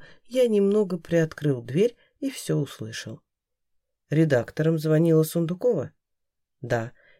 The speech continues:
и я слышал все ее разговоры». «Странно. Получается, что она смогла уговорить всех трех редакторов, которым звонила,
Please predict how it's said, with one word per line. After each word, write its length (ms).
и 80
я 240
слышал 520
все 300
ее 360
разговоры». 680
«Странно. 680
Получается, 680
что 260
она 300
смогла 520
уговорить 640
всех 440
трех 380
редакторов, 720
которым 500
звонила, 640